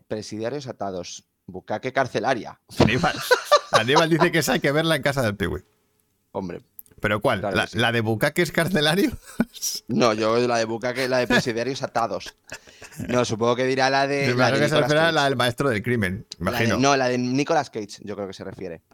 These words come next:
Speaker 2: Ah,
Speaker 1: O
Speaker 2: bueno.
Speaker 1: maestro del crimen.
Speaker 2: No sé.
Speaker 1: Hmm.
Speaker 2: Pigui, no Liu.
Speaker 1: No líes.
Speaker 2: ¿Cómo que? Ah, no líes.
Speaker 1: Que no líes.
Speaker 2: <laughs> Y no entendía nada. Bueno,
Speaker 1: Vale.
Speaker 2: vamos a pasar a
Speaker 1: Joder.
Speaker 2: la bricopelícula.
Speaker 1: Las frases.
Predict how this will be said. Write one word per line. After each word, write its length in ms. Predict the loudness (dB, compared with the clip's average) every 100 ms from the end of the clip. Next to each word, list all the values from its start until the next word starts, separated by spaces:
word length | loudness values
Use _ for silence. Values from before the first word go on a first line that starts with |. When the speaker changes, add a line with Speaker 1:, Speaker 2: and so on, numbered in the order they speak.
| -20 _ _
Speaker 2:
Ah, 160 | -2 0
Speaker 1:
O 60 | 2
Speaker 2:
bueno. 140 | 2
Speaker 1:
maestro 240 | 0 -2
del 140 | -2 -2
crimen. 380 | -2 -2 -6 -4
Speaker 2:
No 180 | -2
sé. 160 | -2 -6 _ _ -14
Speaker 1:
Hmm. 160 | -14 -14 _ _ _ _ _ _ _ _ _ _ _ -4
Speaker 2:
Pigui, 320 | -2 0 0
no 160 | 2
Liu. 360 | 2 0 0 -4 _ _ _ _ _ _ -10
Speaker 1:
No 160 | -6 -6
líes. 300 | -8 -8 -2
Speaker 2:
¿Cómo 180 | -2
que? 180 | 0 -4 -2
Ah, 140 | 0
no 100 | 0
líes. 680 | 0 -2 -4 -12 -12 -10 -6
Speaker 1:
Que 120 | -2
no 100 | -2
líes. 360 | -2 -8 -14 -18 -20 -20
Speaker 2:
<laughs> 240 | -20 _ -2
Y 60 |
no 100 | 0
entendía 340 | 0 0 0 0
nada. 220 | -2 -6 _ _ -20 _ _ _ _ -2
Bueno, 180 | 0 0
Speaker 1:
Vale. 160 | -4 -2
Speaker 2:
vamos 200 | 2 2
a 60 | 2
pasar 260 | 2 4 4
a 200 | 4 2
Speaker 1:
Joder. 120 | 2
Speaker 2:
la 180 | 2 2
bricopelícula. 600 | 0 0 0 0 0 2
Speaker 1:
Las 140 | 0 -2
frases. 240 | -12